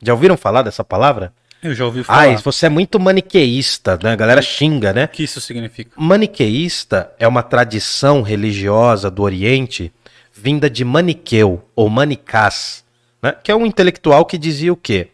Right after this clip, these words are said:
Speaker 1: É um profe-, meio profeta, meio sábio, assim, meio santo, enfim.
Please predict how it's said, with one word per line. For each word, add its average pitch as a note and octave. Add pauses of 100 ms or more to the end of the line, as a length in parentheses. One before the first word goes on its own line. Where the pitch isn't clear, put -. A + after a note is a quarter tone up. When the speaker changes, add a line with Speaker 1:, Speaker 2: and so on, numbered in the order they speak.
(460)
Speaker 1:
É B2
um A2+
profe-, A#2+
meio F3+
profeta, B2+
meio A2
sábio, A2
assim, -
meio G#2
santo, A#2+
enfim. C3